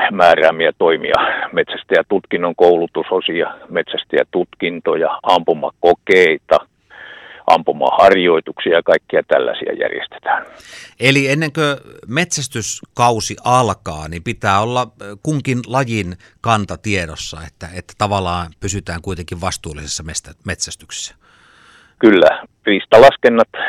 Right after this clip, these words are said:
Speaker 1: antaa perustan metsästykselle. Riistalaskennoissahan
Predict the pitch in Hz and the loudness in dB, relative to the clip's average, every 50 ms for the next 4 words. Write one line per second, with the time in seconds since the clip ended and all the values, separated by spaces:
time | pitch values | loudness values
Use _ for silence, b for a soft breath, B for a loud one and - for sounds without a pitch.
0 | B B B B B B B B B B B 107 98 98 - - 95 92 87 87 | B B B B B B B B B B B 2 2 4 6 8 10 10 10 8
1 | B B B B B B B B B B B B _ - 104 101 90 - - - | B B B B B B B B B B B B _ 4 4 4 4 2 2 2
2 | 92 82 87 87 85 - - - - - - - - - - - - - 58 - | 2 2 2 0 -2 -2 -2 -4 -6 -6 -8 -12 -12 -8 -4 -4 -2 -2 -2 -4
3 | - - - _ _ B B B B B B B B - 87 - - 110 117 120 | -4 -8 -12 _ _ B B B B B B B B -2 -2 2 6 8 10 10
4 | 117 - - 123 113 113 110 107 - 113 98 107 - | 8 8 6 2 4 4 4 4 4 4 4 4 2